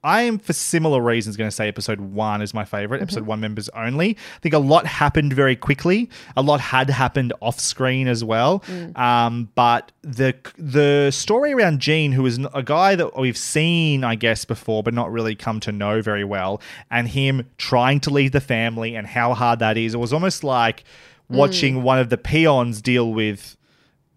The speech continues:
Speaker 1: Tony rather than Tony deal with the situation necessarily. It's like how
Speaker 2: Yeah.
Speaker 1: hard it is to leave the family. And then the dramatic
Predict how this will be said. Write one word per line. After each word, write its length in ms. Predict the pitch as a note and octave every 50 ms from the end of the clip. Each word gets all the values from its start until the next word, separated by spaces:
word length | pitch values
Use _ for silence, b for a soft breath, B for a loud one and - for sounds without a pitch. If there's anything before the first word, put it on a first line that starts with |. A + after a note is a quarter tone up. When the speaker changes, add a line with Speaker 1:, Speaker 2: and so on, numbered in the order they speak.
| _ -
Speaker 1:
Tony 480 | - - C#3 B2 A#2 A2+ A2 G2+ F#2 A2
rather 320 | A#2 B2 A#2+ B2 B2 A#2
than 200 | A2 A2+ A#2 A#2
Tony 440 | - - - C3+ C3+ C3+ C3 B2+ B2
deal 280 | A2 A2+ A#2 A#2 A2+ G#2+
with 160 | A2 A2 G2
the 80 | A2
situation 600 | - - A2+ G2+ - A#2 G#2+ G#2 G2+ G#2+ - -
necessarily. 560 | A2+ G#2 - A2 - - A2 G2+ G2 F#2+ F2 F#2
It's 140 | G2 - -
like 120 | G#2+ G#2
how 180 | F#2+ F3+ A#2+ A#2
Speaker 2:
Yeah. 60 | A2+
Speaker 1:
hard 280 | - A#2 A2+ G#2+ A2 G#2+
it 60 | G#2+
is 180 | A2 G#2+ G#2 -
to 160 | - - A2+
leave 160 | G#2 G#2+ A2 G#2
the 60 | G#2+
family. 300 | - G#2 G#2 G#2 G#2+ G2+ B B B B B B B
And 100 | B2 B2
then 160 | C3 C3 C3
the 220 | C3 B2+ A#2+ A2+ - _ _ -
dramatic 800 | - B2 A#2+ A#2+ A2+ A2+ A2+ A2+ A2 G#2 - - - - -